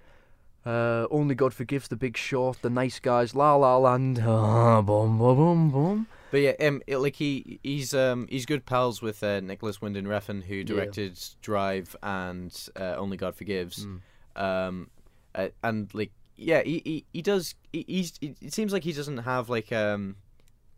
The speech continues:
Speaker 2: I don't know, a niche per se. Like, as in, it's, there's no, there isn't a genre he won't, like,
Speaker 1: Yeah.
Speaker 2: dip his toes in.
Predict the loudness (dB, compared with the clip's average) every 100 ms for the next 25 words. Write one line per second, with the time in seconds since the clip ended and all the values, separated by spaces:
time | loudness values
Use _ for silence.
0 | -20 -20 -20 -20 -20 _ -4 -2 -2 -4
1 | -6 -10 -4 -2 -2 -4 -4 -6 -10 -12
2 | -14 -20 _ -20 _ _ -4 -2 -2 -2
3 | -2 -2 -2 -2 -2 -4 -6 -4 -4 -2
4 | -4 -4 -2 0 0 -2 -4 -2 -2 -2
5 | -4 -4 -4 -2 -2 -4 -6 -4 -4 -6
6 | -20 _ 4 6 8 6 0 -4 -4 -4
7 | -6 -8